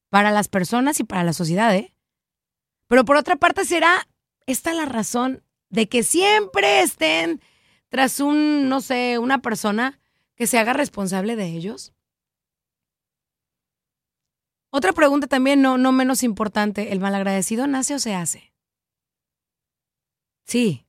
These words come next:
todas aquellas personas con problemas de personalidad, podemos señalar que los malagradecidos son el resultado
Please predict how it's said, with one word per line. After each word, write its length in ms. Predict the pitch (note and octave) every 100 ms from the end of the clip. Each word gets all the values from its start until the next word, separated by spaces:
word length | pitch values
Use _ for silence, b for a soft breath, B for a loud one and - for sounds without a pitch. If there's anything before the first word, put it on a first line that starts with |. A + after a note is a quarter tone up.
| _
todas 200 | B3 D#4
aquellas 300 | F4 D#4 D#4+
personas 440 | - A#3 A#3 B3
con 160 | - G#3+
problemas 420 | G3 G3 F#3+ A#3
de 80 | A#3+
personalidad, 760 | G#3+ F#3+ - F3 E3+ E3+ F#3 - _ _ _ _ _ _
podemos 340 | G3 G#3 A3+
señalar 500 | A#3 A#3 G#3 G3 G3
que 100 | G3
los 220 | A#3 G#3+ F3+
malagradecidos 680 | F#3 F3+ F3 F3 F#3+ G3 G#3+
son 160 | G#3
el 80 | A3
resultado 760 | A3 G3+ F3+ - F3 E3 D#3+